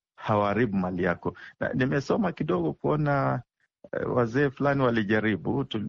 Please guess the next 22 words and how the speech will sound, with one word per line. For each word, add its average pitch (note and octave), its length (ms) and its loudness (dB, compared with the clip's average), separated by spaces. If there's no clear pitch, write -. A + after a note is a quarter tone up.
eh, G2+ 140 2
la, G2+ 80 2
eh, F#2+ 360 0
kuweka A2+ 300 0
ile A2+ 180 2
tunaita G#2 380 -2
trustees, - 1040 -4
eh, G2 500 0
wale A2+ 180 2
ambao G#2+ 240 0
wanaweza G#2 360 0
manage G#2 440 0
biashara F#2+ 480 -2
yako, G2 520 -4
eh? B2+ 260 0
Lakini C3 580 2
ha-, - 200 -2
hilo D3 300 0
jambo D3+ 300 0
halijaingia B2+ 800 2
vizuri A2 480 0
kabisa, F#2+ 720 -2